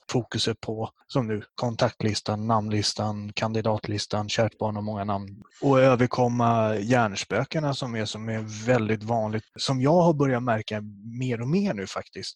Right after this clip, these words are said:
Det är just det här med att hur en, en ny blivande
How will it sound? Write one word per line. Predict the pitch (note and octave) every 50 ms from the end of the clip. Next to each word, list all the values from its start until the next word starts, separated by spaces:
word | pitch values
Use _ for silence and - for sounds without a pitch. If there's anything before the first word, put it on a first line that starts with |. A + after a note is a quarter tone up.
| - A2+
Det | A#2 B2+ B2+
är | B2+
just | B2 A2 A2 A#2 A2+ - -
det | -
här | G#2+ G#2+ G#2+ A2
med | G#2+ G#2+ G#2+ G#2
att | G#2 - - _ _
hur | - - C#3 C#3 B2+ C3 B2+ C3 - - -
en, | C3 B2+ B2+ B2+ B2 A#2+ - _ _ _ _
en | - C#3 C3+ C#3 C3+
ny | C3 C3+ C3+ B2+ B2 -
blivande | C#3+ C3+ C3 C3+ C3 B2+ A#2 A#2+ B2 A#2+ A#2+ B2 B2